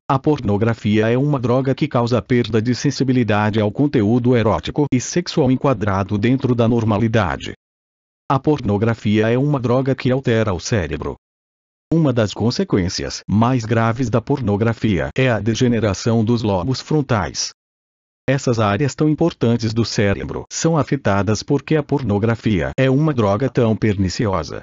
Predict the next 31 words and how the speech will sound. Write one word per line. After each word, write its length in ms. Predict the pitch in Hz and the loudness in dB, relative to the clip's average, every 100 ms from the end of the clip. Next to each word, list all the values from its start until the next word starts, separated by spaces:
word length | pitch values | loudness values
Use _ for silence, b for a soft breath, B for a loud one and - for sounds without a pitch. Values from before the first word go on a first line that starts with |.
| - | -8
que 100 | 151 | -4
desgasta 680 | 135 160 107 104 117 - 120 | 0 0 0 -2 -2 0 -2
o 100 | 143 | -2
centro 460 | - 123 127 120 | -2 0 0 0
de 100 | 104 | -2
controle 640 | 95 139 135 117 110 120 127 | 0 0 0 2 2 2 0
do 100 | 127 | 0
prazer. 560 | 120 104 113 71 - - _ _ _ _ _ _ _ | 0 2 0 0 -6 -14 _ _ _ _ _ _ _
Como 260 | 131 139 131 | 0 2 2
consequência, 800 | 101 123 196 - 90 90 156 180 - | 0 -2 -2 0 -2 0 -4 -2 -4
a 60 | 113 | -4
capacidade 800 | 151 - 147 151 107 98 127 135 | -4 -4 -2 -2 0 0 0 2
do 100 | 127 | 2
indivíduo 640 | 123 110 87 117 120 113 | 2 -2 0 0 0 -2
de 100 | 113 | 0
compreender 640 | 143 139 151 151 101 104 | -2 0 0 0 2 0
os 160 | 120 110 | 0 0
efeitos 640 | 123 127 85 - - - | 0 0 -2 -6 -10 -6
produzidos 680 | - 143 156 82 120 165 156 | 0 0 0 0 0 0 -2
pelo 220 | - 117 104 | 0 0 0
próprio 420 | 107 90 139 127 | 0 0 0 0
vício 340 | 107 139 - 107 | 0 -2 -2 -2
fica 340 | 139 147 104 | -2 -2 -2
prejudicada. 840 | 165 160 135 151 143 123 82 67 - _ _ _ _ 127 | -2 -2 0 -2 -2 -2 -2 -6 -10 _ _ _ _ 2
Em 240 | 123 110 | 4 4
outras 400 | 127 135 170 165 | 2 0 -2 -4
palavras, 680 | - 175 90 80 117 175 - - | -2 0 0 -2 -2 -4 -10 -2
não 240 | 113 143 | 2 2
reconhece 640 | 139 139 147 135 139 - 131 | 0 0 0 0 0 0 -2
as 120 | - | -2
consequências. 920 | - 135 123 123 104 - 67 62 - | -2 0 0 0 0 0 -6 -6 -10